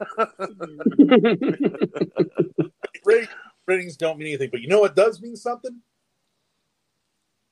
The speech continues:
Speaker 3: Heading on over to the asylum wrestling store dot com right now, because this Saturday is gonna be Dustin Rhodes.
Speaker 2: Yeah, baby.
Speaker 1: Call him the Natural.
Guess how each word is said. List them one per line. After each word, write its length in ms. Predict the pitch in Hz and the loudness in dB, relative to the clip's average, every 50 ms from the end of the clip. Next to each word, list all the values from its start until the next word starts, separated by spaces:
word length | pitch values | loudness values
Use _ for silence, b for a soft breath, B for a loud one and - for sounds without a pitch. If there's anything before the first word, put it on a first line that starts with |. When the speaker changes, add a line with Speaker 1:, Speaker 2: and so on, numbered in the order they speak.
| _ _ _ _ _ _ _ _ _ _ _ _ _ - | _ _ _ _ _ _ _ _ _ _ _ _ _ -2
Speaker 3:
Heading 240 | 185 196 196 190 196 | 0 0 0 -2 -4
on 140 | 185 185 180 | -8 -8 -6
over 220 | 180 180 170 165 | -6 -8 -8 -10
to 140 | - - 151 | -12 -16 -16
the 120 | 147 143 135 | -14 -12 -12
asylum 380 | 135 - 160 151 156 147 135 | -10 -6 -4 -4 -4 -4 -4
wrestling 340 | 139 151 151 - - 123 113 | -6 -8 -10 -10 -14 -20 -20
store 300 | - - - 123 117 113 | -12 -8 -6 -6 -6 -6
dot 200 | 120 127 127 - | -6 -8 -8 -6
com 260 | - 135 127 120 120 | -6 -8 -8 -8 -8
right 260 | 120 120 127 135 127 | -8 -6 -6 -6 -6
now, 280 | 127 131 131 123 113 104 - | -6 -6 -8 -8 -8 -10 -14
because 880 | 113 107 - - 151 147 139 127 113 107 98 92 - - - - - _ _ _ _ _ _ _ _ _ _ _ _ _ - | -18 -14 -8 -4 -2 0 0 0 -2 -6 -10 -18 -20 -20 -20 -20 -20 _ _ _ _ _ _ _ _ _ _ _ _ _ -8
this 160 | 139 156 - | -8 -8 -8
Saturday 840 | - - - - - - 196 190 202 180 165 139 135 131 127 127 123 | -12 -18 -18 -8 -2 0 2 2 2 2 2 2 0 0 0 0 -4
is 100 | 117 110 | -6 -6
gonna 220 | 110 135 131 131 | -6 -6 -6 -6
be 120 | 123 127 127 | -8 -14 -10
Dustin 440 | 113 127 139 143 - - - 147 156 | -6 -4 -4 -4 -6 -10 -14 -8 -2
Rhodes. 640 | 160 165 160 151 131 113 98 _ - - - - - _ _ _ _ _ _ _ _ _ _ _ _ _ _ _ _ _ _ _ | 0 2 4 4 2 0 -2 _ -20 -20 -20 -20 -20 _ _ _ _ _ _ _ _ _ _ _ _ _ _ _ _ _ _ _
Speaker 2:
Yeah, 180 | - 107 123 127 | -2 0 0 0
baby. 180 | 117 101 95 | 2 0 -2
Speaker 1:
Call 300 | 92 87 90 90 92 101 | 0 0 2 2 4 2
him 140 | 113 113 98 | 2 0 0
the 80 | 85 82 | -4 -2
Natural. 1040 | 85 110 139 127 - - - - 101 95 104 104 104 117 117 110 110 113 107 110 | 0 2 2 2 0 -4 -10 -8 -6 -6 -6 -6 -8 -10 -12 -14 -16 -20 -20 -20